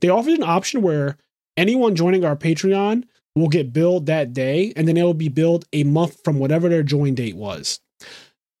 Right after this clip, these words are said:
And we're allowed to toggle it on or off, but once, well, we're allowed to toggle it on, and once it's on, it's on forever. I actually took the liberty to toggle it on because, honestly, it helps you guys out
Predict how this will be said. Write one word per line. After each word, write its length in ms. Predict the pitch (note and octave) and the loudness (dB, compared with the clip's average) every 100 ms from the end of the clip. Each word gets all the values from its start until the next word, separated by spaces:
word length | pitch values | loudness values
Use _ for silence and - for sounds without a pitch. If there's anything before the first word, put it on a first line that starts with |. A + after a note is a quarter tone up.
| - | 0
And 180 | F3 E3 | 2 4
we're 160 | G#3+ | 2
allowed 340 | A3+ G#3+ G3+ G3 | 2 2 2 0
to 80 | E3+ | -4
toggle 400 | D3+ E3+ F3 D#3+ | 0 0 2 0
it 80 | C#3 | 0
on 260 | D#3+ F3 | 0 2
or 140 | E3+ G#2+ | 0 0
off, 340 | D3 F#3 - | 0 0 -2
but 120 | C#3+ | -2
once, 180 | D#3 F#3 | 0 -2
well, 320 | C#3+ D#3 C3 | -2 0 0
we're 140 | A2+ F3 | 0 2
allowed 200 | G3 F3+ | 2 0
to 60 | D3+ | -2
toggle 380 | - D#3 C#3 | -2 -2 0
it 80 | C3 C3 | -4 -4
on, 260 | A#2+ G#2+ - | -4 -6 -4
and 160 | C3 | 0
once 220 | D3 F3 | 2 2
it's 100 | F#3+ - | -2 -2
on, 320 | D#3 E3+ F3 | 0 0 0
it's 180 | C#3 C#3 | -4 -2
on 160 | C#3+ | -2
forever. 480 | C#3 B2+ A#2+ G2+ G2+ - - _ | -2 -4 -4 -6 -10 -14 -20 _
I 180 | C#3+ F3 | -2 2
actually 260 | F#3+ - G#3+ | 0 0 -2
took 120 | G3 | -2
the 80 | F3 | 0
liberty 300 | D#3+ F3 F3+ | 2 2 0
to 120 | D#3 | -2
toggle 360 | - E3 D#3+ D#3+ | -2 -2 0 -2
it 60 | |
on 220 | D3 E3 | 0 0
because, 260 | G3 F#3 C#3+ | 0 0 -4
honestly, 460 | C#3+ D#3+ F3 G3+ G#3+ | -2 0 0 0 -2
it 140 | D3+ | -2
helps 320 | C#3+ E3 - | 0 -2 -4
you 320 | B2 A#2+ D#3 | -8 -2 0
guys 300 | F3 F3+ F#3+ G3 | 2 0 0 0
out 340 | G3+ B3+ - | 0 -2 -8